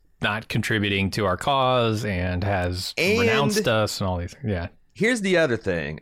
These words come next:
Speaker 2: Maybe they can cast Tim Meadows in this role and me take him seriously if he
Speaker 1: Mm-hmm.
Speaker 2: plays it to be taken seriously. But Tim Meadows is playing his kind of, like, uh, well-meaning doofus
Speaker 1: Yeah,
Speaker 2: routine.
Speaker 1: totally.
Speaker 2: And, like, it really is a, it's really a misstep.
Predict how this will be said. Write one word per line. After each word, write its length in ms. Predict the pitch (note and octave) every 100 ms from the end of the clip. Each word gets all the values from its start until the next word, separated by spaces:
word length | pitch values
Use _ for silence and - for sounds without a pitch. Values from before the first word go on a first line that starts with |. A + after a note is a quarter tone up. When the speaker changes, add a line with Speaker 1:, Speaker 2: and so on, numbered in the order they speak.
| -
Speaker 2:
Maybe 300 | B2+ G#3+ B3
they 140 | B3
can 140 | A#3 F#3
cast 400 | - C#3 C3 -
Tim 220 | - B2
Meadows 560 | A2 G#2+ A2 A2 A2 A2
in 200 | - G2
this 180 | G2+ -
role 380 | F#2 F#2+ F#2+ F#2
and 160 | F2+
me 100 | F2+
take 260 | F2 G2+ F2+
him 80 | F2+
seriously 720 | - F#2 F#2 F#2 G#2 G2 G2
if 240 | - E2+ -
he 400 | G2 G#2+ G#2+ D#2
Speaker 1:
Mm-hmm. 80 | -
Speaker 2:
plays 320 | - F#2 F2
it 80 | F2
to 40 |
be 80 | F#2+
taken 320 | F#2 G#2+ G2+
seriously. 440 | F#2 A2 G#2+ G#2 A#2
But 140 | G#2+
Tim 200 | - E3+
Meadows 360 | C3 B2+ A#2 G2
is 120 | F2
playing 560 | - G#2+ G2 F#2 F2+ E2+
his 240 | G2 F2
kind 200 | - G2+
of, 120 | F#2
like, 520 | F#2 F#2 F2 E2+ - - _ _ _ _ _ _
uh, 220 | - F#2+ F#2+
well-meaning 600 | A2+ A#2 A2+ A2 G2+ F2+
doofus 680 | G#2 G2+ E2+ D#2 - - - - - -
Speaker 1:
Yeah, 140 | - F#2+
Speaker 2:
routine. 640 | F2+ F#2+ E2+ D#2 D2 D#2
Speaker 1:
totally. 320 | - F#2 F2 E2+
Speaker 2:
And, 220 | A2+ A2+
like, 380 | A2+ G#2+ G2 - -
it 160 | C#3 A2+
really 480 | B2 C3+ D#3+ D3 A#2
is 200 | G#2+ G2
a, 200 | G2 E2+ -
it's 220 | A2 -
really 280 | A2 D3+ A#2+
a 40 |
misstep. 640 | E2+ G2 - D#2+ C#2 -